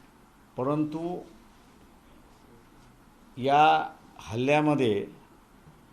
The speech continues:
बऱ्याचशा गोष्टी दडपल्या गेल्यात, अशी असणारी परिस्थिती आहे. उज्ज्वल निकम हे भारतीय जनता पक्षाचे लोकसभेचे उमेदवार आहेत.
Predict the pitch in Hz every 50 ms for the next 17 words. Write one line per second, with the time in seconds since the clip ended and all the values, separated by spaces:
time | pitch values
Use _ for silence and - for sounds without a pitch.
0 | - - - - - - 107 101 120 123 143 160 165 156 - - 156 156 143 131
1 | 127 123 120 - - - 139 143 143 - - - 107 95 92 117 123 127 139 143
2 | - - 147 143 135 123 123 120 113 117 123 123 - - - - 107 90 - -
3 | 123 117 104 - - - 110 107 110 110 - 104 85 80 - - - 90 - 104
4 | 107 101 92 73 95 90 85 - - - - - - - - - - - - -
5 | - - - - - - - - - - - - - - - - - - - -
6 | - - - - - - - _ - - - - - - - - - - - -
7 | - - - - 127 131 123 139 147 156 156 151 147 143 - - 143 147 147 147
8 | 151 - - - - - - - - - - - - - - - - - - -
9 | - - - - - 120 135 127 123 113 110 104 104 135 143 143 131 135 127 127
10 | 110 139 139 - - 127 110 - - 131 127 123 - 135 135 135 135 135 - -
11 | - 110 104 113 117 107 - - 131 120 117 123 123 123 - 143 143 - - 107
12 | 104 107 107 101 113 127 127 123 123 120 110 117 139